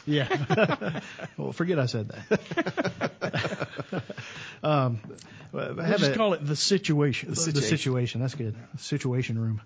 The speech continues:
Speaker 1: Um, so we, we've got a, a, uh, individual here who's asking about is, if there's an earnings threshold where he should seek out a fee-only financial advisor, and what is a reasonable fee and fee structure?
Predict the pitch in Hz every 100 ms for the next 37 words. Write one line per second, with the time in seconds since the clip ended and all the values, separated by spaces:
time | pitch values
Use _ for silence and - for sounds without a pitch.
0 | _ - - - - 135 127 120 123 151
1 | 151 147 151 156 131 117 117 120 120 117
2 | - - - - - 123 131 - 151 139
3 | 135 131 123 135 123 120 127 135 - 127
4 | 120 120 123 120 - _ _ _ 151 127
5 | - 139 139 131 117 117 143 160 147 127
6 | - 131 131 - 117 107 104 - - -
7 | - _ 123 127 123 120 120 104 - -
8 | _ _ _ - 139 131 123 - 143 139
9 | 127 123 123 - 151 147 139 131 123 123
10 | 120 117 117 117 110 113 110 117 123 120
11 | 139 131 123 123 123 123 120 113 135 127
12 | 127 123 113 107 123 110 117 107 - -